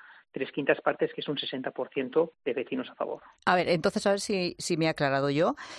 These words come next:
Speaker 2: Pello, por un lado, para que se tome una decisión como que la que se ha tomado por parte del Tribunal Supremo en estos dos casos, en los estatutos de esa comunidad ya tiene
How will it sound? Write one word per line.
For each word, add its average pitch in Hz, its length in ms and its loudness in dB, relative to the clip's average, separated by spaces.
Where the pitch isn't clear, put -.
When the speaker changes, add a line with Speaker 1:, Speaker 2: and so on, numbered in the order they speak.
Speaker 2:
Pello, 180 420 4
por 185 140 6
un 196 100 4
lado, 139 320 2
para 180 300 4
que 180 180 2
se 175 160 2
tome 247 260 6
una 269 140 6
decisión 208 400 2
como 156 220 4
que 151 340 2
la 156 160 4
que 151 120 0
se 170 100 2
ha - 20 4
tomado 160 480 4
por 143 140 2
parte 143 260 2
del 151 160 4
Tribunal 139 320 4
Supremo 147 480 4
en 143 80 4
estos 147 260 2
dos 135 160 2
casos, 214 460 2
en 175 160 4
los 165 180 4
estatutos 233 720 4
de 190 120 4
esa 156 180 0
comunidad 151 480 6
ya 196 280 4
tiene 185 440 4